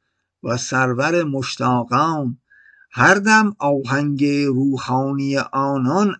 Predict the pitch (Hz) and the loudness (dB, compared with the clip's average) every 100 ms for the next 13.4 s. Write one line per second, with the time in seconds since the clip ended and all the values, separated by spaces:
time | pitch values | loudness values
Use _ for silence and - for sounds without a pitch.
0 | - 127 131 - _ 123 135 139 135 135 | -6 -6 -6 -10 _ -2 0 2 0 -2
1 | 139 131 120 120 175 202 143 - - 113 | -4 -8 -4 0 2 2 -2 -8 -14 -4
2 | 131 131 120 131 131 123 113 135 180 202 | -4 -4 -2 -2 -2 -6 -4 0 2 2
3 | 127 _ _ _ _ _ - 131 127 135 | 0 _ _ _ _ _ -6 -4 -2 0
4 | 151 160 214 208 - 120 110 - 113 120 | 0 2 2 0 -2 -8 -8 -10 -6 -2
5 | 139 143 131 185 233 180 - - - 131 | 0 0 0 2 2 0 -4 -16 -6 0
6 | 135 135 107 123 175 180 - 110 208 90 | 0 0 -4 -2 0 -2 -6 -6 -6 -10
7 | - - - - _ _ _ _ _ _ | -14 -20 -20 -20 _ _ _ _ _ _
8 | _ _ _ - 156 185 240 254 240 208 | _ _ _ 0 6 8 8 6 4 0
9 | 160 147 92 143 156 147 135 156 185 165 | 0 -2 -2 -4 -2 0 -2 0 0 0
10 | 156 143 123 123 127 117 107 139 139 135 | 0 0 -2 0 0 -4 -6 -6 -4 -6
11 | 117 - 113 117 104 110 135 147 - - | -6 -6 -4 -4 -4 -4 -4 -4 -10 -18
12 | 104 120 113 117 113 104 147 139 98 85 | -8 -8 -6 -6 -6 -4 -2 -2 -2 -6
13 | 85 85 - | -12 -16 -16